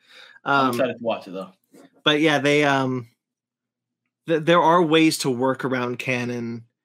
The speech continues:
Speaker 1: Mm-hmm.
Speaker 2: that we've seen in, in Star Trek Enterprise, and we even seen in Strange New Worlds.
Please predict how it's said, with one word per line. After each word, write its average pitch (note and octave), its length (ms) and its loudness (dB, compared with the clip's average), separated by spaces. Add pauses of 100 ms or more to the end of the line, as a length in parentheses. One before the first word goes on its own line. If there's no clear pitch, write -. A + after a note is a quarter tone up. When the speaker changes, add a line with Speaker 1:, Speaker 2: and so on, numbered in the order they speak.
(240)
Speaker 1:
Mm-hmm. A#2 80 -6
Speaker 2:
that B2+ 360 -4
we've C#3 240 -4
seen D3+ 540 -2
in, C3+ 460 -4
in C3 320 -6
Star C3 200 -4
Trek - 140 -6
Enterprise, D#3+ 560 0
and D3 100 -6
we E3+ 100 0
even F3+ 160 0
seen E3 160 -2
in C#3+ 60 -4
Strange C3 280 -4
New B2 80 -6
Worlds. B2 400 -2